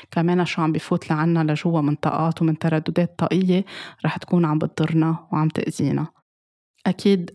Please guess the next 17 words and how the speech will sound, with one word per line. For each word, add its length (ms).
آه، 160
هيدا 200
الشي 220
كله 200
بيتنظف 760
بالهيلينج. 580
وقت 180
نقول 260
هيلينج 280
ذا 140
وومب 320
بيتنظف 520
بالمديتيشن، 760
بيتنظف 560
بالريكي، 540
بيتنظف 520
بالتنفس. 800